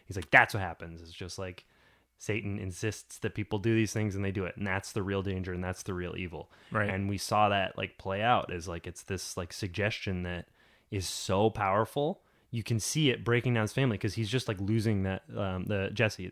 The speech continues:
Speaker 1: that is, he's, like, losing time in his life. You know, he just zones out.
Speaker 2: Yeah.
Speaker 1: And then, like, hours and hours pass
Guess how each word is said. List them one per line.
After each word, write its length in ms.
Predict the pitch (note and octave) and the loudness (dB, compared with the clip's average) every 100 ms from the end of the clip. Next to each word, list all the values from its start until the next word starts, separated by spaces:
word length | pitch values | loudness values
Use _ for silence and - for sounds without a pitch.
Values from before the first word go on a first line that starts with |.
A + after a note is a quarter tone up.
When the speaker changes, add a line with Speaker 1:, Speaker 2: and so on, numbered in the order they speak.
| - | -8
Speaker 1:
that 160 | F#2+ | -8
is, 160 | F#2+ - _ | -8 -10 _
he's, 200 | B2 A2 | -2 4
like, 180 | A#2+ - | 4 4
losing 640 | A#2+ A#2+ A#2 A2 G#2+ - - | 4 4 4 2 0 -6 -4
time 240 | A2+ G#2+ | 2 2
in 60 | G2 | 2
his 120 | F2+ | 2
life. 400 | G#2+ F#2+ - - _ - | 2 0 -6 -18 _ -10
You 80 | |
know, 120 | F#2 G#2+ | -4 -4
he 80 | |
just 280 | F#2 F#2 F2+ | -4 -6 -6
zones 300 | F2+ F#2+ F#2+ | -4 -2 0
out. 320 | F#2+ G2+ F#2+ - _ _ - | 2 0 0 -4 _ _ -8
Speaker 2:
Yeah. 220 | A2+ G2+ | 0 2
Speaker 1:
And 100 | F#2+ | 2
then, 220 | F#2+ F#2+ | 2 0
like, 180 | F#2+ F#2 | -2 -4
hours 320 | F#2 F#2 F#2+ | -2 -2 0
and 80 | F#2 | -2
hours 260 | F#2 G#2+ F#2+ | 0 0 -2
pass 320 | G2 F2+ F2+ | -6 -6 -6